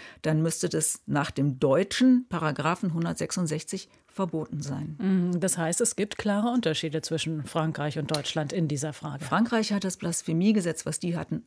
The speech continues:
Speaker 1: achtzehnhunderteinundachtzig abgeschafft. Und vor diesem Hintergrund kann Macron natürlich sagen, es gibt die Freiheit zur Blasphemie.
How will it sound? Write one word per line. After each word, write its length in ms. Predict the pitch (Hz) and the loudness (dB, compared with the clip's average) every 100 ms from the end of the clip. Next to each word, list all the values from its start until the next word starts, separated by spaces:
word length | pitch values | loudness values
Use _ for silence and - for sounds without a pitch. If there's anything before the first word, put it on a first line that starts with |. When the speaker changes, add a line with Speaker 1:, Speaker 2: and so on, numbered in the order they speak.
| - | -4
Speaker 1:
achtzehnhunderteinundachtzig 1600 | 196 - 175 175 165 143 - - 156 190 170 143 143 - - 135 | -4 -2 0 2 2 0 -4 0 4 4 4 0 -4 -8 -8 -8
abgeschafft. 500 | - 147 - 139 - | -6 -4 -2 -4 -4
Und 120 | 139 | -2
vor 160 | 147 | 0
diesem 260 | 147 175 202 | 0 4 6
Hintergrund 560 | 202 214 185 147 156 - | 8 6 4 2 -2 -2
kann 200 | 160 160 | 0 0
Macron 400 | 143 - 175 175 | 0 0 2 2
natürlich 380 | 151 170 151 | 2 -2 -2
sagen, 240 | - 147 147 | 0 0 0
es 120 | 147 | -4
gibt 160 | - - | -4 -4
die 100 | 151 | -6
Freiheit 540 | - 147 160 139 135 | 0 2 2 2 -2
zur 180 | - 143 | -2 -4
Blasphemie. 680 | 127 135 - - 143 147 | -2 -4 -4 -6 -6 -6